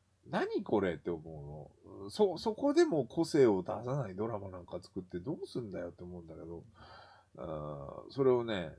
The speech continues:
その、まあ、しょうがない、パクリ文化だ。あの、カンフーが流行ればカンフーやるし、ゾンビ流行ればね、一周遅れでゾンビやってみたりするし、あー、あのね、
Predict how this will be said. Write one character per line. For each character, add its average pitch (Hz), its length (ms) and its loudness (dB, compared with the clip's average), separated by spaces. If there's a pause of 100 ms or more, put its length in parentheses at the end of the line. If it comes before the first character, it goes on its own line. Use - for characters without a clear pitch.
(180)
そ 85 160 -8
の、 76 200 -14 (840)
ま 120 180 -2
あ、 92 60 -8
し - 60 -12
ょ 107 80 -6
う - 40 -6
が 113 80 -4
な 127 140 -2
い、 101 40 -6
パ 92 160 -8
ク 104 140 0
リ 101 100 0
文 107 220 -6
化 123 140 0
だ。 - 220 -8 (200)
あ 80 120 -14
の、 80 120 -12
カ - 220 -2
ン 127 100 0
フ 117 180 -2
ー - 20 -4
が 92 240 -2
流 117 80 2
行 135 80 8
れ 123 100 4
ば 98 160 0
カ 127 160 -4
ン 127 80 -2
フ 110 100 -4
ー 92 40 -2
や 104 140 2
る 151 100 0
し、 104 200 -6 (400)
ゾ 123 140 4
ン 117 80 -2
ビ 101 100 2
流 92 60 -4
行 113 220 6
れ 147 80 6
ば 90 440 0
ね、 117 180 -4
一 98 100 -4
周 120 340 0
遅 120 280 4
れ 110 100 6
で 92 140 -2
ゾ 120 180 0
ン 110 100 -6
ビ 95 260 -6
や 92 100 -2
っ - 60 -8
て 113 100 -4
み 127 120 -6
た 127 100 0
り 90 140 -4
す 107 100 -8
る 123 100 -2
し、 - 220 -10 (580)
あ - 20 -6
ー、 - 40 -8 (1500)
あ 67 380 -14
の 78 60 -8
ね、 104 200 -4